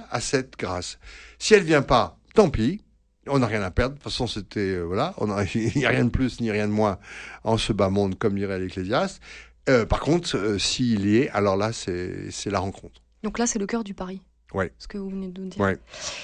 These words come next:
Speaker 2: Et il a expérimenté tout au long de sa vie une connaissance personnelle de Dieu, hein, c'est, il était vraiment en quête de Dieu, euh, et on s'est rendu compte que cette quête de Dieu, elle a jamais été, euh,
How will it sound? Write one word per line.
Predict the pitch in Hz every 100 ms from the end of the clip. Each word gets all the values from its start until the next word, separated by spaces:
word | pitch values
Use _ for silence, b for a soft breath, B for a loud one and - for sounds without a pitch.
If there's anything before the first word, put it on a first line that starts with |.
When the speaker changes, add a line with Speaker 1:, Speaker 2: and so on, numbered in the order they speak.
| B
Speaker 2:
Et | 233 240
il | 233
a |
expérimenté | 220 - 240 233 233 262
tout | - 254
au |
long | 240
de | 240
sa | -
vie | 240
une | 262
connaissance | 226 226 220 233 226
personnelle | - - 226 220 190
de | 202
Dieu, | 190 196 302 311
hein, | 254 190 175 170
c'est, | 165 110
il | 175 202 175
était | - 185
vraiment | 175 202 202
en |
quête | 175 233 233
de | 214 180
Dieu, | 196 190 254 311 -
euh, | 196 190 185 185 180
et | - 214 208
on | 196
s'est | 208 226
rendu | 226 220
compte | - 339
que | -
cette | 247 220
quête | - 240
de | 220
Dieu, | 202 285
elle |
a | 214
jamais | 196 247 277
été, | 254 262 269 240
euh, | 196